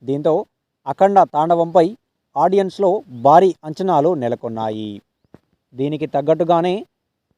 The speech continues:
బాలయ్య, బోయపాటి కాంబోలో ఇప్పటికే మూడు సినిమాలు తెరకెక్కి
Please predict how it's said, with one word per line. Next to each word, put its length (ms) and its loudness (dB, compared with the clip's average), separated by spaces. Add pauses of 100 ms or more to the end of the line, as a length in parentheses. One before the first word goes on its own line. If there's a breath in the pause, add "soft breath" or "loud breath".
(520)
బాలయ్య, 480 2
బోయపాటి 520 2
కాంబోలో 540 -2
ఇప్పటికే 580 -4 (300)
మూడు 220 -2
సినిమాలు 380 0
తెరకెక్కి 520 -6